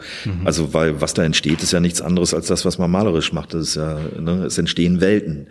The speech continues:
Speaker 2: Früher hatte die Kunst ja so ein Monopol auf, äh, Entstehung von Welten, Generieren von Welten und so. Heute nicht mehr. Heute macht es Animationsstudios genauso wie ein, wie ein Maler oder sonst was. Also,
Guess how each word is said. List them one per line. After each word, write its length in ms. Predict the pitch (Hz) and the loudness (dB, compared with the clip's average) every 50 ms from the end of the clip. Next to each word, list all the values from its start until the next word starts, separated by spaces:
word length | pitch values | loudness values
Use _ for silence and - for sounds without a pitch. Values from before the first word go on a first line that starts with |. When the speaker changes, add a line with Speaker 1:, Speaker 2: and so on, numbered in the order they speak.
| - - - - - - | -18 -18 -18 -18 -18 -14
Speaker 2:
Früher 280 | - - - 95 92 90 | -12 -4 2 4 4 4
hatte 140 | 90 - 92 | 4 4 0
die 80 | 82 | -2
Kunst 320 | 80 - 95 95 92 - - | -2 0 2 2 2 4 2
ja 100 | 92 87 | 2 4
so 100 | 82 90 | 4 4
ein 140 | 85 85 87 | 4 4 4
Monopol 600 | 87 90 92 78 - - 107 113 113 98 73 60 | 4 4 4 2 0 0 2 4 4 4 2 2
auf, 400 | 71 78 80 78 - - - 85 | 0 0 0 -2 -2 -6 -2 0
äh, 380 | 85 82 78 78 76 73 76 78 | 0 0 0 -2 -4 -4 -6 -6
Entstehung 560 | - - 78 - - - 85 85 82 80 78 | -6 -4 -4 -4 0 2 4 4 4 2 0
von 480 | - - 80 80 80 78 73 69 73 78 | -2 -2 -2 0 0 0 -2 -4 -2 -2
Welten, 600 | 82 80 82 82 - - 82 78 73 73 71 76 | 0 2 2 0 0 0 -2 -2 -2 -4 -6 -4
Generieren 440 | - 85 85 80 85 87 85 82 80 | -2 0 0 2 2 2 2 2 2
von 200 | 78 87 85 80 | 2 0 0 2
Welten 360 | 82 82 80 80 - 82 82 | 2 4 2 2 0 -2 -2
und 140 | 80 80 78 | -2 -2 0
so. 220 | 80 78 80 80 - - - - - - - - - - | 0 0 0 -2 -4 -8 -12 -12 -12 -12 -14 -14 -10 -2
Heute 220 | - 78 78 - 92 | 0 0 2 2 2
nicht 240 | 82 90 - - - | 4 4 2 2 2
mehr. 180 | 87 76 71 | 2 2 2
Heute 380 | 73 76 78 - - 85 78 78 | 0 0 -2 -2 0 -2 0 0
macht 200 | 80 85 80 92 | 0 -4 -2 -2
es 100 | 85 76 | 0 2
Animationsstudios 1000 | 71 87 90 85 85 80 - 87 82 90 90 - - 95 87 85 85 85 82 - | 2 4 4 4 2 2 2 2 2 2 2 0 -2 0 0 2 2 2 0 0
genauso 580 | 85 82 82 85 87 85 95 85 85 87 80 | 0 0 2 2 4 4 4 4 4 4 2
wie 180 | 80 85 85 82 | 0 -2 -2 -2
ein, 400 | 80 80 80 78 76 71 - - - - | -2 -2 -2 -4 -6 -6 -10 -10 -12 -12
wie 140 | - 87 87 | -6 -4 -2
ein 80 | 82 82 | 0 0
Maler 360 | 82 82 90 101 95 85 80 | 2 2 4 4 4 4 4
oder 160 | 80 73 76 | 4 4 4
sonst 280 | 80 87 87 101 - - | 4 4 2 2 2 0
was. 200 | 76 71 - - | -2 -2 -2 -4
Also, 360 | - 80 76 80 78 78 73 | -6 -4 -2 0 0 0 0